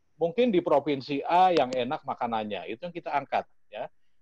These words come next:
Mungkin di provinsi B keindahan alamnya,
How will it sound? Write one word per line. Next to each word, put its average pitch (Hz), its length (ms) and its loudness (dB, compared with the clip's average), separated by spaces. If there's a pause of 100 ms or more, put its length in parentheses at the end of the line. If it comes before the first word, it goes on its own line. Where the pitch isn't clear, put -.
Mungkin 214 320 2
di 160 160 4
provinsi 147 640 -6
B 156 400 -2
keindahan 127 480 -4
alamnya, 110 560 -2